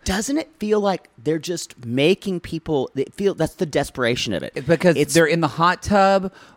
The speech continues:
Speaker 2: or they're in their bed, y'all. And I, I mean, I never really did this, but, like, y'all, when you're in high school, you have to hang out with your group of friends, but you could be in a big bed.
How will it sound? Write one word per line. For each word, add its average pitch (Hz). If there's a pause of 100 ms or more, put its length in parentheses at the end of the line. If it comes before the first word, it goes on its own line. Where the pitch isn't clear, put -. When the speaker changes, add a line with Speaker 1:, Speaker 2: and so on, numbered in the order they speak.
Speaker 2:
or 151
they're 151
in 143
their 127
bed, 147 (280)
y'all. 151
And 143
I, 135 (100)
I 156
mean, 160
I 170
never 147
really 101
did 92
this, 101
but, 135
like, 131
y'all, 160
when 151
you're 135
in 131
high 170
school, 143
you 120
have 143
to 131
hang 139
out 135
with 113
your 120
group 135
of 110
friends, 156 (440)
but 139
you 156
could 151
be 170
in 143
a 131
big 123
bed. 139